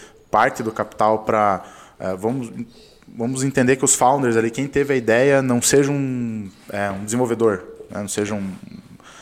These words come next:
não seja tecnológico. É, e aí a gente tá falando já de boas práticas hoje, que o ideal é você, é, é, trabalhar um vesting aí de três por cento no máximo,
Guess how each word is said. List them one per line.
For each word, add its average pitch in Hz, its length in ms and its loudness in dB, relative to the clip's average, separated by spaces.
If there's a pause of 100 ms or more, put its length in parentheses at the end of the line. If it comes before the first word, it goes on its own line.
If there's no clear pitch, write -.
(360)
não - 60 -12
seja 107 240 0
tecnológico. 107 800 2 (440)
É, 95 540 0
e 104 40 2
aí 107 200 2
a 123 40 4
gente 120 140 -2
tá 123 100 0
falando 120 360 2
já 110 220 2
de 107 140 -6
boas 104 300 0
práticas 104 500 0
hoje, 113 220 4
que 120 260 2 (240)
o 117 80 -8
ideal 110 240 4
é 123 40 2
você, 123 440 4 (300)
é, 110 60 -2
é, 95 440 -2 (1400)
trabalhar 110 360 2
um 135 80 2
vesting 120 360 2
aí 113 120 4
de 110 120 -2
três 120 260 0
por 98 160 -6
cento 113 480 0
no 104 80 -4
máximo, 110 560 0